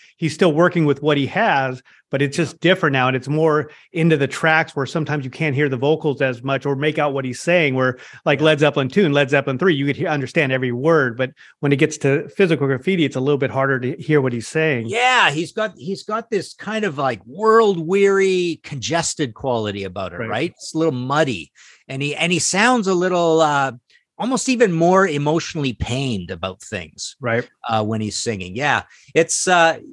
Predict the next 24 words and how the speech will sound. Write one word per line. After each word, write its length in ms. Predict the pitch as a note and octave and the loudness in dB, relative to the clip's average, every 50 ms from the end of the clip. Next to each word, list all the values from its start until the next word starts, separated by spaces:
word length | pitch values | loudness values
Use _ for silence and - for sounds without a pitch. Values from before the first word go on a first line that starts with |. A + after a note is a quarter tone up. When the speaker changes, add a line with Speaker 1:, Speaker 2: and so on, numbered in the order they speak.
| _ _ _ _ | _ _ _ _
Speaker 2:
it, 180 | - G#3+ A3+ - | 4 4 4 4
yeah, 260 | E3+ G#3 A#3 G3 D3+ | 2 2 2 4 4
it's 180 | E3 E3 - - | 2 2 0 -4
an 60 | B3+ | -4
incredible 500 | G3 - - G#3+ B3 G#3+ C3+ A#2+ A2+ A#2 | -4 0 2 2 2 2 2 0 2 2
album 280 | C#3 D3+ C3 G#2+ F#2+ F#2+ | 2 2 2 0 -2 -10
with 140 | G2+ - | -12 -12
the, 120 | - G#2+ G#2 | -12 -14 -12
with 200 | A#2 B2+ - _ | -12 -18 -16 _
the 60 | F#2+ | -14
long 360 | E2+ G2 B2+ C#3+ D3+ D#3 D3 | -6 -2 2 2 2 2 2
songs, 460 | C3 - - D3+ D3+ D3+ D#3 D#3 D3 | -2 -2 0 2 4 4 4 2 0
the 120 | A2+ G#2+ - | -4 -8 -12
progressiveness, 840 | _ - G2 - C3+ D3+ C#3 - - C#3+ B2+ C#3 D3+ D3 C3 - | _ -16 -10 -8 -6 -6 -6 -4 -4 -4 -2 0 0 0 0 -2
then 180 | - A#2+ G2 E2+ | -4 -6 -6 -6
the 80 | E2 | -10
short 380 | F2+ - - - D3 D3 D3+ D3+ | -12 -10 -4 0 0 0 0 0
songs, 400 | - - D#3 D3+ D3+ D#3 D#3 - | 0 2 4 4 4 2 -2 -4
kind 200 | - - F#2+ G2+ | -6 -8 -8 -8
of, 120 | G2 F#2 - | -8 -12 -10
you 160 | - A2+ A#2 | -6 -4 -4
know, 80 | G2+ F#2+ | -4 -4
light, 440 | F#2+ F#2 F2+ A2 B2+ C#3+ C3+ A#2+ - | -6 -2 0 0 0 0 -2 -4 -6
light, 400 | C3+ A2+ A2+ B2+ C3+ D3 - | -4 -2 0 0 0 -2 -4